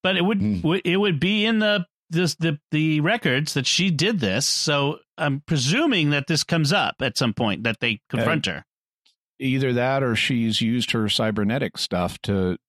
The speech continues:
Speaker 3: to, to sanitize the records. I, I will have to see what happens.
Speaker 1: Yeah,
Speaker 2: Yeah.
Speaker 1: yeah. Uh, I'd like to see consequences. I don't want to just to, like
Speaker 3: Oh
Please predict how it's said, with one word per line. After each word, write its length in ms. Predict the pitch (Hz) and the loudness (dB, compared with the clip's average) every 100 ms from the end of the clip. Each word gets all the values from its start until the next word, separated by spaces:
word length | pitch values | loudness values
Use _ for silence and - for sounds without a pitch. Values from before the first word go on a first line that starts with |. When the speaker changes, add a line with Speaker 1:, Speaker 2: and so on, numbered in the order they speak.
| - | -6
Speaker 3:
to, 220 | 101 92 - _ | -2 -2 -4 _
to 120 | - | -4
sanitize 760 | 98 - 107 104 104 104 98 92 | -2 0 0 0 0 0 0 0
the 80 | 87 | -2
records. 520 | 90 101 76 71 - | -2 -2 -4 -8 -6
I, 180 | 85 90 - | -4 -4 -4
I 80 | 95 | -2
will 200 | 98 98 | 0 0
have 140 | 98 | -2
to 80 | - | -2
see 200 | - 101 | -2 0
what 180 | 92 82 | 0 -2
happens. 560 | 90 90 69 - - - | -2 -2 -6 -8 -8 -4
Speaker 1:
Yeah, 340 | 127 117 104 - - | -2 0 -2 -6 -6
Speaker 2:
Yeah. 280 | 117 101 101 - | -4 -4 -6 -4
Speaker 1:
yeah. 80 | 131 | -2
Uh, 200 | 131 143 | 0 -2
I'd 120 | 147 | 0
like 160 | 214 | -2
to 80 | 220 | 0
see 200 | - 185 | 0 -2
consequences. 680 | - 147 139 147 117 98 110 | 0 -2 0 -2 -2 -2 -2
I 60 | 123 | 0
don't 100 | 131 | 0
want 240 | 123 113 | 0 -4
to 100 | - - | -10 -8
just 220 | 120 - | -8 -4
to, 140 | 123 - _ _ 143 | -6 -6 _ _ -2
like 120 | 139 | 0
Speaker 3:
Oh 220 | 139 | 0